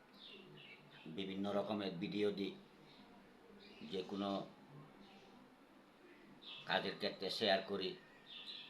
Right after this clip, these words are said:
দেখাই। এগুলো আপনাদেরকে আমি, আমি একজন তান্ত্রিক। আপনারা যদি, আপনাদের যদি কোনো কিছু বলার থাকে, নাম্বার দেওয়া আছে,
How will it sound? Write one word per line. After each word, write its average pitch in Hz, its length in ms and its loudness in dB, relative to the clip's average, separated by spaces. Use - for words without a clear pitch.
দেখাই। 95 340 8
এগুলো 92 200 2
আপনাদেরকে 95 460 0
আমি, 92 120 -2
আমি 92 200 4
একজন 98 180 2
তান্ত্রিক। 90 440 4
আপনারা 92 300 4
যদি, 98 220 0
আপনাদের 95 400 0
যদি 95 200 0
কোনো 92 240 0
কিছু 101 180 0
বলার 92 320 6
থাকে, 92 240 4
নাম্বার 95 260 6
দেওয়া 95 260 8
আছে, 90 180 0